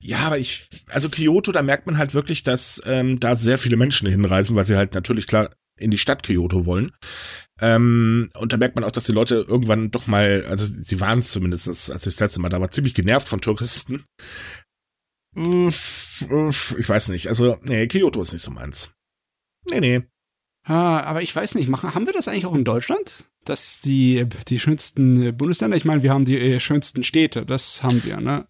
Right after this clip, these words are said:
Speaker 1: Also wenn's sowas für Bundesländer gibt, weiß ich ganz genau, äh, N R W ist gar nicht erst dabei.
Speaker 2: <laughs>
Speaker 1: Aber das wundert mich auch gar nicht, wenn man, ähm, ja. Ähm,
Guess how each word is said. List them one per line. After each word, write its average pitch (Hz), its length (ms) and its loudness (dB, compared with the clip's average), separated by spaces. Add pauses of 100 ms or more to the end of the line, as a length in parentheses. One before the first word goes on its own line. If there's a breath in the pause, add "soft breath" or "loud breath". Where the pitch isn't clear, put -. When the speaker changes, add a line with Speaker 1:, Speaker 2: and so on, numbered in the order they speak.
Speaker 1:
Also 117 220 0
wenn's 139 180 0
sowas 147 200 2
für 135 60 -2
Bundesländer 139 480 0
gibt, 139 260 -6
weiß 117 180 2
ich 120 100 -4
ganz 113 180 -2
genau, 123 640 4
äh, 98 360 -14
N 123 100 2
R 107 120 2
W 113 100 4
ist 98 160 0
gar 107 100 0
nicht 95 140 -4
erst 87 180 0
dabei. - 380 -6 (420)
Speaker 2:
<laughs> - 520 -4 (640)
Speaker 1:
Aber 110 120 4
das 110 220 2
wundert 120 200 4
mich 110 160 0
auch 95 120 0
gar 95 160 2
nicht, 85 140 -2
wenn 85 80 -2
man, 82 240 -4
ähm, 80 380 -6
ja. - 140 -14 (1000 loud breath)
Ähm, 156 440 -2